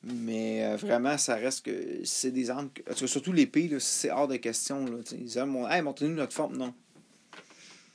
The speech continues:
sais, même souvent, je la pratique le matin, des fois, avant que les élèves arrivent. Quand ils arrivent, j'arrête de pratiquer, je veux pas qu'ils le voient. Certains élèves m'ont vu le faire. Puis c'est pas tant que je veux pas qu'ils le voient parce que je suis pas bon, ça, je l'assume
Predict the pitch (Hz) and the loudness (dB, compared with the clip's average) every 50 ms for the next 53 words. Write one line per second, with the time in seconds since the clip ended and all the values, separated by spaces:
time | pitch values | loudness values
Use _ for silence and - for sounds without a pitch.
0 | - _ - - - - - _ _ - 143 139 131 135 147 147 139 - - 131 | -20 _ -20 -20 -20 -20 -20 _ _ -2 0 2 4 4 4 4 4 2 2 2
1 | 127 139 151 139 - 131 127 - - 135 135 - 185 180 180 160 143 135 131 127 | 4 4 4 6 6 4 4 6 4 2 4 4 2 2 2 2 4 4 4 4
2 | 123 - 160 170 151 131 139 143 135 131 123 123 - 135 123 110 123 120 131 131 | 2 2 0 2 2 2 2 0 -2 -2 -4 0 0 2 2 4 4 4 6 6
3 | 127 120 120 113 120 143 151 151 - 143 135 135 127 113 123 139 135 131 123 113 | 6 6 4 4 4 2 2 2 0 0 0 2 2 2 0 0 0 0 -2 -2
4 | 120 120 117 120 110 - - 113 110 - - - 151 147 135 131 117 - - 135 | -2 -2 -2 -2 -4 -2 -4 -4 -2 -4 -2 0 0 0 0 0 -4 -2 -4 -4
5 | 135 - 127 113 107 104 113 120 120 120 123 - - - - - - - _ - | -2 0 -2 -2 -2 -2 0 2 2 2 -2 -8 -20 -20 -20 -20 -20 -20 _ -12
6 | 104 - - 135 127 123 123 127 139 143 135 139 135 127 110 107 117 110 104 - | -6 0 2 4 4 4 4 4 4 2 2 0 0 0 0 0 -2 -2 -2 2
7 | - 120 135 160 175 160 131 - _ _ _ _ - - - - - _ _ - | 2 4 4 4 2 0 -2 -6 _ _ _ _ -20 -20 -20 -20 -20 _ _ 0
8 | - 127 131 - 160 151 - 175 175 - 147 127 113 123 123 - 147 147 139 139 | 0 0 2 4 2 2 2 0 0 0 0 0 2 0 0 0 -2 -2 -2 -2
9 | 123 113 107 131 151 147 135 113 - - 123 110 - - - - 120 110 110 113 | -2 0 2 0 0 0 0 -4 -2 -2 -2 -2 -4 -6 0 2 2 4 6 4
10 | 131 170 180 147 117 117 120 113 - - - 147 131 - 120 113 107 - - - | 2 2 0 -6 -10 -12 -12 -12 -12 -2 0 0 0 2 2 2 2 2 2 0
11 | 139 151 175 196 185 | 0 -2 -2 -4 -6